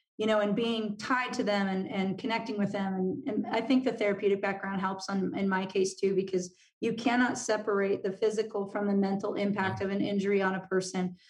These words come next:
Speaker 1: So when you're doing your work on the medical side, the trifecta of aligning that person with the therapeutic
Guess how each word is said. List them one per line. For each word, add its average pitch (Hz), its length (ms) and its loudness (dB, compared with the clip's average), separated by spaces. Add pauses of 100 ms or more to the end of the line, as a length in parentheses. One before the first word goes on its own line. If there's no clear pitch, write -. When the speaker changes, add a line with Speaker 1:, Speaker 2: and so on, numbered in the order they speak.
(100)
Speaker 1:
So 208 200 2
when 208 220 0
you're 233 160 2
doing 214 560 -4
your 202 220 4
work 202 380 0
on 196 140 -2
the 190 80 -2
medical 202 420 0
side, 185 500 -2 (360)
the 202 120 4
trifecta 208 880 -2
of 196 180 0
aligning 208 640 -2
that 196 220 -2
person 208 400 0
with 196 160 0
the 190 80 -10
therapeutic 202 800 -2